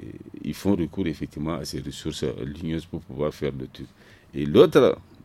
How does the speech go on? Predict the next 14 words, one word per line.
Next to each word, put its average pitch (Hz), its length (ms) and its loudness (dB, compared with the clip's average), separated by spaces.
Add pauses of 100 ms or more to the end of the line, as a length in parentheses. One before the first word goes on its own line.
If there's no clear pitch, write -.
(220)
eh, 73 460 2
alternative, 85 680 2
c'est 80 120 -4
ce 95 140 0
que, 95 160 0
eh, 71 480 2
monsieur 71 260 -4
Kina 76 280 -4
avait 71 180 -4
développé, 67 540 -4
effectivement, 90 560 -6
c'est 76 160 -4
les 69 200 -4
apports 95 400 6